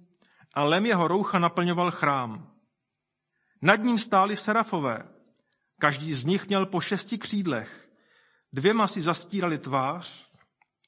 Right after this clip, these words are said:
dvěma si zakrývali nohy a dvěma se nadnášeli. Volali jeden k druhému: Svatý, svatý, svatý je Hospodin zástupů. Celá země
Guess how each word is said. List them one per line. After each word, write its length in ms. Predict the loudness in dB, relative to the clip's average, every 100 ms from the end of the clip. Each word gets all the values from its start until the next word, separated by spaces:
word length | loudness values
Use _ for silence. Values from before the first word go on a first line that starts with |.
| _ _ _ _ -14
dvěma 320 | -4 0 2
si 140 | 2 0
zakrývali 540 | -2 -2 -2 0 0
nohy 320 | 0 -2 -4 -8 _ _ _ _ _ -2
a 120 | -2
dvěma 360 | 2 2 2 0
se 160 | 0
nadnášeli. 800 | -2 0 0 -2 -4 -8 -10 -16 -20 _ _ _ _ _ _ -10
Volali 520 | 0 4 6 4 0
jeden 300 | 0 0 0
k 40 | 0
druhému: 560 | 0 2 0 -2 -6 -12 _ _ _ -14
Svatý, 800 | -10 0 2 2 0 -2 -2 -6 -12
svatý, 580 | -10 -2 -2 -2 -6 -10
svatý 800 | -8 -4 -4 -4 -8 -8 -10 -16 -20 -20 _
je 140 | -2 0
Hospodin 560 | -2 -2 -2 0 0
zástupů. 840 | 2 2 2 -4 -8 -8 -12 -14 -20 _ _ _ _ _
Celá 400 | -6 0 0 0
země 640 | -2 -2 0 2 2 0